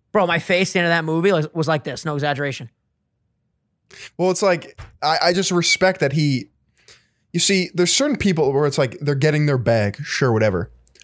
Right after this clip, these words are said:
Speaker 2: I don't mind. Like, it, it's c-, cool. Like, I see that Adam Sandler, like, gets his bag, but can also be, like, a fucking sick actor. You know
Speaker 1: Oh,
Speaker 2: what I mean?
Speaker 1: yeah. There's a movie that he's in called, uh, Reign Over Me. I would watch that. It's a, it's, I feel like a lot of people haven't seen it. It's a very dramatic role,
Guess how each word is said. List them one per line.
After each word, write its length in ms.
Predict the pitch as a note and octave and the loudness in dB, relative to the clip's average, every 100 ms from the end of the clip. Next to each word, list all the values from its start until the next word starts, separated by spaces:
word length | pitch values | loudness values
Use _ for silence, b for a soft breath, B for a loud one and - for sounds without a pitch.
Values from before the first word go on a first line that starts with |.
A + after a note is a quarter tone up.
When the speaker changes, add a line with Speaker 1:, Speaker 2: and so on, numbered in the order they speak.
| _ - | _ -2
Speaker 2:
I 100 | F#3 | 0
don't 200 | A3 D#3+ | 0 0
mind. 560 | D#3 D#3+ D#3 C#3 A#2 _ _ _ - | 0 2 0 -2 -8 _ _ _ -4
Like, 100 | D3 | 0
it, 40 | - D#3+ D3+ | 0 0 -2
it's 340 | F3 E3+ - - | -2 0 2 0
c-, 60 | - - _ - | -2 -12 _ -6
cool. 320 | - G3+ G3 | 0 0 0
Like, 120 | D#3+ | 2
I 100 | D#3+ | 2
see 380 | E3+ - - G3+ | 2 0 2 2
that 180 | D3+ - | 2 2
Adam 220 | D3+ D3+ | 2 2
Sandler, 160 | D3 D#3 | 0 0
like, 180 | C3 B2 | 0 0
gets 200 | C#3+ F#3 | -2 0
his 120 | D3+ | -2
bag, 380 | C#3 C#3+ F3 F3 B B | 0 0 0 -6 B B
but 100 | - E3 | -4 0
can 140 | F#3+ - | -2 0
also 420 | E3 F3 - F#3 | 0 0 0 -2
be, 140 | D3 D#3 | 0 0
like, 160 | C#3+ | 0
a 60 | C#3 | 0
fucking 320 | C3 C#3+ C#3 | 0 0 0
sick 420 | C3 - - D3+ - | 0 2 2 0 0
actor. 440 | C3 A#2+ - F2 | -2 -2 -6 -2
You 60 | G2 | 2
know 80 | |
Speaker 1:
Oh, 40 | C3 | 4
Speaker 2:
what 60 | B2+ | 4
I 40 | |
mean? 120 | B2 | 2
Speaker 1:
yeah. 180 | E3+ B2 A#2+ | 0 -2 -2
There's 240 | G3 G#3 | 0 0
a 60 | B3 | -2
movie 320 | A#3 B3 A#3 | -2 -2 -2
that 140 | G#3 F#3+ | -2 -4
he's 140 | E3 | -6
in 380 | F3 E3+ E3 D#3+ | -4 -4 -2 -4
called, 600 | - D#3+ D#3 D3+ D3 C#3 - | -4 -2 0 0 -2 -6 -6
uh, 240 | C#3+ C3 | -4 -4
Reign 280 | A#2+ D3 D#3+ | -6 -4 -4
Over 280 | D3 C3+ D3+ | -6 -6 -6
Me. 340 | D#3+ F#3+ G3+ _ _ - | -4 -4 -6 _ _ -4
I 120 | D#3 | -2
would 100 | E3+ | 0
watch 280 | E3 D3 - | -2 -2 -2
that. 280 | D3 B2+ | -4 -4
It's 140 | C3+ C3+ | -10 -10
a, 200 | D3 C#3 | -10 -8
it's, 220 | D3+ - - | -10 -12 -14
I 180 | C#3+ C3 | -14 -10
feel 120 | A3 | -8
like 80 | F3+ | -6
a 40 | |
lot 180 | C#3+ D3+ | -6 -4
of 80 | D3 | -4
people 240 | D#3+ D3+ | -6 -8
haven't 280 | C3+ C#3+ C3 | -6 -6 -8
seen 240 | A#2 D3 C3+ | -12 -12 -12
it. 100 | A#2 | -14
It's 160 | C3 | -12
a 40 | C#3 | -4
very 200 | D3+ D#3+ | -4 -4
dramatic 520 | C#3+ B2+ B2+ C#3 - | -6 -10 -10 -8 -4
role, 380 | D#3 F3 F3+ | 0 0 -2